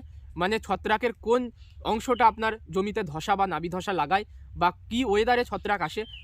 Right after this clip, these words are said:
সেটা যদি আপনারা জানতে চান অবশ্যই ভিডিওটা দেখবেন। এটা আমার মোটামুটি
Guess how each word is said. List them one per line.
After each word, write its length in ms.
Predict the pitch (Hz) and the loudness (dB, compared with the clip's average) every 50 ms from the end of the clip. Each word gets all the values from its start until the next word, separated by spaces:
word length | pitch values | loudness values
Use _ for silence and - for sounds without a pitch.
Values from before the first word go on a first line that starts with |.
| - - - - | -20 -18 -8 -4
সেটা 200 | - 202 202 220 214 | -2 0 0 0 -2
যদি 100 | 233 208 226 214 | -2 -2 -2 -2
আপনারা 220 | - 202 196 202 180 170 | -2 -2 -2 -2 0 -2
জানতে 220 | 156 156 165 202 190 | -2 -2 -2 -6 -4
চান 100 | 220 208 175 151 | -4 -4 -4 -6
অবশ্যই 320 | 170 196 - - 214 208 165 | -6 -6 -4 -4 -4 -4 -4
ভিডিওটা 320 | - 160 190 196 196 190 190 170 165 | -8 -6 -4 -4 -2 -4 -4 -4 -4
দেখবেন। 260 | 175 196 208 247 247 240 - - - - - 143 | -4 -2 0 0 -2 -2 -4 -18 -18 -12 -6 -2
এটা 120 | 160 196 196 | 2 2 4
আমার 160 | 202 220 240 240 - 190 165 | 4 2 0 -2 -4 -8 -6
মোটামুটি 360 | 165 180 185 202 208 190 | -4 -2 -2 -2 -2 -4